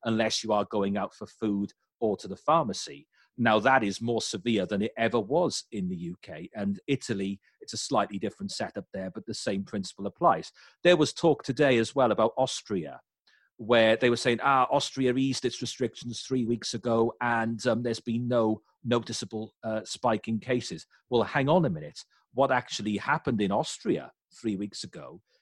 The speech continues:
is that hardware and garden centres were allowed to open with severe social distancing restrictions. Um, and larger stores beyond that were only allowed to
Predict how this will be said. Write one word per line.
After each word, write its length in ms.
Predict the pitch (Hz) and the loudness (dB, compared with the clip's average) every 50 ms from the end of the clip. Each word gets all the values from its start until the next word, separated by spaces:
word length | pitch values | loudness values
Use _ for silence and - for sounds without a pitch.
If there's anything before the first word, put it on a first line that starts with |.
| _ _ - | _ _ -4
is 260 | 123 120 117 107 - | 0 0 0 0 0
that 200 | - 120 117 - | -2 -4 -4 -4
hardware 720 | - - - 139 127 117 113 95 107 98 101 95 95 95 101 - | -8 -6 2 4 4 4 4 2 0 -2 -2 -2 -2 -4 -6 -6
and 180 | - 107 104 95 | -4 -4 -4 0
garden 380 | 95 127 147 160 165 - 101 95 | 4 4 6 6 4 2 -2 -4
centres 500 | - - 101 87 87 - - - 85 95 | -4 -6 -6 -6 -8 -8 -10 -12 -10 -8
were 140 | 98 101 | -6 -4
allowed 320 | 101 98 101 101 95 92 - | -4 -4 -2 -2 -2 -4 -4
to 180 | - 101 104 | -6 -2 0
open 460 | 110 113 110 - - 80 71 76 85 - _ _ _ _ - | 0 0 0 -2 -10 -16 -14 -14 -16 -16 _ _ _ _ -2
with 140 | 110 107 - | -2 -2 -2
severe 440 | - - 110 90 117 120 110 107 104 | -2 -4 -6 -2 0 0 2 2 0
social 420 | - - 113 104 104 - - 101 | -2 -2 -2 -2 -2 -4 -6 -10
distancing 640 | 92 - 117 - - - 98 95 - - 101 92 92 | -6 -6 -6 -6 -6 -10 -12 -12 -10 -8 -6 -6 -6
restrictions. 840 | 98 - - - 110 104 - - - 123 127 139 131 - - - _ _ _ _ _ _ _ _ _ - - | -6 -8 -8 -8 -8 -10 -10 -8 -8 -6 -6 -6 -8 -10 -14 -16 _ _ _ _ _ _ _ _ _ -2 4
Um, 460 | 113 110 107 107 104 104 104 113 123 _ _ _ - | 6 8 8 8 8 6 4 0 -4 _ _ _ -4
and 220 | - 113 110 107 113 | 0 2 2 4 6
larger 340 | 127 151 180 190 - 151 131 | 6 6 6 6 2 0 -4
stores 420 | - - - 110 98 101 95 - | -6 -4 -4 -4 -4 -4 -6 -8
beyond 460 | - 107 101 110 139 185 196 160 - | -8 -4 0 2 2 2 2 0 -4
that 280 | 135 135 143 - - - - - _ _ _ _ _ _ _ _ - | -6 -12 -14 -16 -16 -18 -20 -20 _ _ _ _ _ _ _ _ -2
were 160 | 113 113 - - | 0 0 2 4
only 360 | 127 135 156 151 143 135 127 | 4 4 4 2 0 2 2
allowed 340 | 117 113 123 120 117 113 - | 2 4 4 4 4 4 2
to 120 | - - | -2 -12